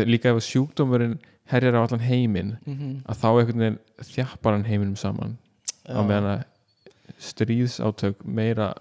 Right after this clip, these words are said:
Speaker 1: rífa hann í sundur.
Speaker 2: Gæti verið, það gæti verið. Það eru sextíu prósent sem myndu vilja reyna að komast í gegnum stríðið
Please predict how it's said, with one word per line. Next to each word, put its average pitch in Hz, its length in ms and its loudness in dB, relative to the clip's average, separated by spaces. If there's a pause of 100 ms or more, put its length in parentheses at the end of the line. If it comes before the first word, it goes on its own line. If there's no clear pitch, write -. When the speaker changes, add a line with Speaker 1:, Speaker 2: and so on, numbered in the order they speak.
(160)
Speaker 1:
rífa 113 200 -4
hann 107 100 -2
í 104 40 -4
sundur. - 380 -8
Speaker 2:
Gæti 110 260 -12
verið, - 220 -12
það 135 120 -12
gæti - 220 -12
verið. 127 160 -10 (400)
Það - 40 -8
eru 139 100 0
sextíu 170 420 -6
prósent 156 300 -4
sem 156 100 -8
myndu 147 180 -6
vilja 143 220 0
reyna 139 460 -4 (200)
að 127 140 -8
komast 127 260 -6
í 123 60 -12
gegnum 123 180 -8
stríðið 120 480 -10